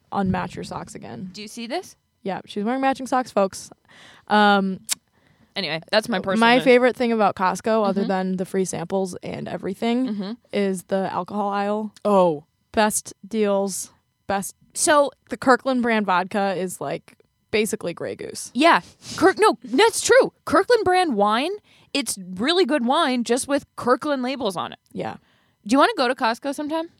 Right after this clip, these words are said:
Speaker 1: Yes,
Speaker 2: Should we
Speaker 1: please.
Speaker 2: take a recorder to, should we record our trip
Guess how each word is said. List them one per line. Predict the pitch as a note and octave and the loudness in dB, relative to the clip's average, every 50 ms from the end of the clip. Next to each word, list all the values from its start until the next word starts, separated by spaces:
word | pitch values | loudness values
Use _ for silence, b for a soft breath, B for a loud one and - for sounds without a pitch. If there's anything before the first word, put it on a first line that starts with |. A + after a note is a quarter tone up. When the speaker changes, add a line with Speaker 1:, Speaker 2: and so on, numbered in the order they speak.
| _ | _
Speaker 1:
Yes, | - - - - - - - | -18 -18 -18 -18 -18 -16 -10
Speaker 2:
Should | - - C4+ | -6 -2 -2
we | C#4+ | -2
Speaker 1:
please. | - | 0
Speaker 2:
take | - E4+ F#4 G#4 | 0 0 2 2
a | |
recorder | G#4 G#4 G4+ - - G3+ F#3+ G#3 G#3 | 2 0 0 0 -2 -2 -2 -2 -2
to, | G3 G#3 - - | -4 -4 -8 -8
should | - - A#3 | -8 -6 -4
we | B3 C4 | -4 -4
record | C4+ D#4 D#4 - - - G#3+ G3 G3 G3 - | -4 -6 -6 -6 -2 0 0 0 2 0 0
our | - G#3 | -2 -2
trip | - - G#3 G3+ | -2 -4 -6 -6